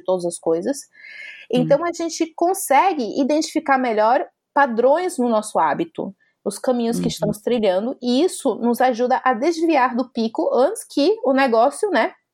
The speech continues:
Speaker 1: piore.
Speaker 2: Sim.
Speaker 1: A gente consegue até mesmo evitar o conflito. A gente se au-, se corrige antes mesmo de chegar naquele, naquele instante. Agora, é curioso, né? Porque Deus poderia mudar tudo, né, de uma hora pra outra, né?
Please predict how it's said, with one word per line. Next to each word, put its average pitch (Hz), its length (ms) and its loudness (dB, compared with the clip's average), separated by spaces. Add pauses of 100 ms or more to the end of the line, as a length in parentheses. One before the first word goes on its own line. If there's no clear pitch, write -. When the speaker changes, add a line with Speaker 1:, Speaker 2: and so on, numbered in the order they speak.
(120)
Speaker 1:
piore. 190 540 2
Speaker 2:
Sim. - 180 -10 (160)
Speaker 1:
A - 40 0
gente 226 220 -2
consegue 254 340 2
até 254 160 0
mesmo 240 360 2
evitar 247 500 2
o 285 60 0
conflito. 202 800 -2 (340)
A 233 80 -2
gente 202 200 -2
se - 160 0
au-, 202 180 4 (160)
se - 240 -6
corrige 233 540 0
antes 247 180 -2
mesmo 220 300 0
de 233 80 0
chegar 208 320 0
naquele, 202 520 -2 (460)
naquele 214 320 0
instante. 185 540 -2 (1040)
Agora, 285 300 4 (140)
é 311 60 4
curioso, 294 520 2
né? 175 140 0
Porque 208 640 0 (280)
Deus 233 260 4
poderia 269 600 2
mudar 220 520 2
tudo, 254 280 0
né, 214 140 4
de 240 100 0
uma 262 160 4
hora 262 140 4
pra 381 180 2
outra, 175 280 2
né? 175 140 -6